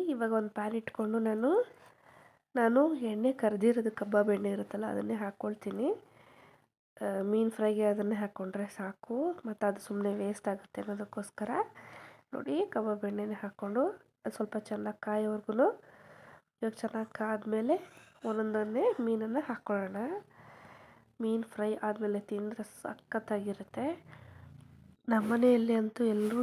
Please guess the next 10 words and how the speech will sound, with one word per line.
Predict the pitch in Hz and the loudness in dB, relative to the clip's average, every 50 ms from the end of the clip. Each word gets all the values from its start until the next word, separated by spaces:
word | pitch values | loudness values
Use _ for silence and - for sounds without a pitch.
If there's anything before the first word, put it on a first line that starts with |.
| 240 | 2
ಇಷ್ಟಪಟ್ಟು | - - - 220 202 - 214 208 - 214 214 - | 0 -2 -8 -8 -6 -6 -6 -4 -4 -6 -4 -2
ತಿಂತಾರೆ. | 220 208 208 208 - 208 208 214 226 240 | -4 -4 -4 -4 -4 -2 -2 -2 -2 -2
ನನ್ನ | 233 226 214 208 208 | -2 -2 -2 0 -2
ಮಗಳು | 208 208 220 226 226 - | 0 2 2 0 2 0
ಕೂಡ | 240 220 220 220 - | 0 0 -2 -2 -6
ಫಿಶ್ | - - - - - | -18 -20 -16 -8 -6
ತಿಂತಿರ್ಲಿಲ್ಲ, | 220 202 208 202 - 220 208 214 208 202 208 202 202 220 233 | -4 -2 -2 -2 -2 -4 -2 -2 -2 -2 -2 -2 -2 -2 -2
ಇವಾಗ | 226 208 202 220 220 220 214 208 | 0 2 2 2 2 0 -2 -4
ಇಷ್ಟಪಟ್ಟು | - - 202 196 - - - - 233 - | -4 -6 -6 -6 -6 -14 -12 -10 -10 -6
ತಿಂತಾಳೆ. | - 220 214 214 202 - 196 185 190 190 | -4 -4 -4 -4 -2 -2 0 0 0 -2